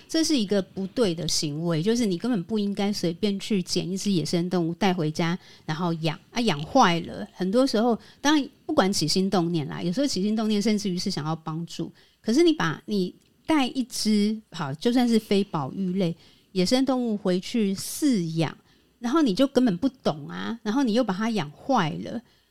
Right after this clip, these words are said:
这个好像也既不受到野生动物保育法管，好像动物保护法有这，有管得到吗？它真的是有主啊，就是我每天就开始，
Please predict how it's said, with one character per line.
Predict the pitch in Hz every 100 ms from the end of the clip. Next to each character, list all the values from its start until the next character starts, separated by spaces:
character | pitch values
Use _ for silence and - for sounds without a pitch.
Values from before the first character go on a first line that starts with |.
| _ -
这 | 381
个 | 339
好 | 247 190
像 | 233 294
也 | 220 175 165 208 - _ _
既 | - 339 302 247 - _
不 | 214
受 | - 285
到 | 254 233
野 | 156
生 | 233 240
动 | 254
物 | 214
保 | 143 185
育 | 233
法 | 196 165 165 175 _ -
管， | 190 151 - _ _
好 | - 196
像 | 320 285 147 _ _ -
动 | 330
物 | 262
保 | -
护 | 196 233
法 | - - - - -
有 | 196 160
这， | 156 -
有 | - 196 208 _ _
管 | - 180 156
得 | 160
到 | - 233 160
吗？ | 151 147 - _ _ _ _ _
它 | -
真 | 294 311
的 | 262
是 | 269
有 | 226 180
主 | 196 175
啊， | 156
就 | 180 240
是 |
我 | 233
每 | 208 175
天 | 208 202
就 | 208 185
开 | - 196
始， | 190